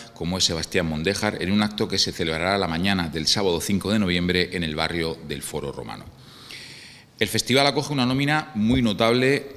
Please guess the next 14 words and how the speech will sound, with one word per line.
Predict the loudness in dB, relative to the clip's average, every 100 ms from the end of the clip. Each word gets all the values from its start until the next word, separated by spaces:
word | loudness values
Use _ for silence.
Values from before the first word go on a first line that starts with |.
| -4
de | -4
jóvenes | 2 4 4 4
poetas, | 2 2 2 0 -6 -6
como | -4 -2
la | -2 -2 -2
poeta | 0 0 0
y |
periodista | 0 0 0 -2
alicantina | -4 -2 -2 0 0
de | -2
padres | -2 -2 -4 -2
chinos | 0 0 0 -2 -6 -14 -20 -8
Paloma | 0 2 2 0 0
Chen, | 4 4 2 -4